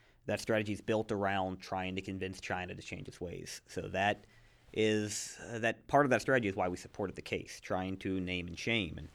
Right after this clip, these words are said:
things like freedom of navigation operations are part of that because they shine a light on the excessiveness of China's claims. This ruling will probably help frame future fonops,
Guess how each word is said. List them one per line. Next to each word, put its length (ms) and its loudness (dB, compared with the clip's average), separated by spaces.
things 260 4
like 140 4
freedom 200 4
of 20 -2
navigation 440 0
operations 540 -6
are 100 0
part 280 2
of 140 -4
that 280 2
because 300 -6
they 80 0
shine 320 -2
a 40 -4
light 280 0
on 80 -4
the 80 -6
excessiveness 560 -6
of 80 -12
China's 260 -10
claims. 460 -12
This 520 6
ruling 480 4
will 140 4
probably 1040 2
help 320 0
frame 440 -2
future 560 -2
fonops, 600 -2